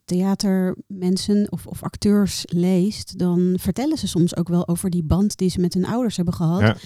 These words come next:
Speaker 1: En dat ze die kritische ogen goed kennen. En dat ze dus ook nog steeds extreem kritisch op zichzelf zijn. Heel, het heel spannend vinden om daadwerkelijk op dat podium te staan. En desalniettemin toch doen, omdat het ergens ook hun passie is. Dus ik
Speaker 2: Ja.
Speaker 1: denk dat het ook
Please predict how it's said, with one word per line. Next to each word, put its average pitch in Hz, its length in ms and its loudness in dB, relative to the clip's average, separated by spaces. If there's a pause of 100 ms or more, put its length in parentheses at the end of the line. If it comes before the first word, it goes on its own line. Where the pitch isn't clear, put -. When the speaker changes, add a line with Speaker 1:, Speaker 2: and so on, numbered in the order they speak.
(140)
Speaker 1:
En - 120 2
dat 190 120 2
ze - 100 -2
die 185 100 2
kritische - 460 -2
ogen 185 280 0
goed - 240 -4
kennen. 185 460 0 (200)
En - 100 -2
dat 202 140 0
ze - 100 -6
dus 202 140 0
ook 202 120 -2
nog 190 160 2
steeds 185 320 -4
extreem 175 440 -2
kritisch 185 360 -6
op - 100 -4
zichzelf 214 520 -4
zijn. 175 440 0 (420)
Heel, 185 320 2
het 175 100 -2
heel 185 200 4
spannend 208 480 2
vinden 175 280 0
om 175 140 0
daadwerkelijk 175 580 -2
op 175 100 -6
dat - 160 -6
podium 202 440 2
te 170 120 -6
staan. 170 460 -2 (420)
En 185 120 -2
desalniettemin 202 640 4
toch 190 200 -2
doen, 226 260 4
omdat 180 260 0
het 196 100 -8
ergens - 300 -4
ook 185 120 -4
hun 185 120 -2
passie 240 400 -4
is. 165 200 -6
Dus 190 160 -6
ik 214 60 2
Speaker 2:
Ja. - 120 6
Speaker 1:
denk 240 120 0
dat 226 140 -6
het - 160 -8
ook 208 160 -12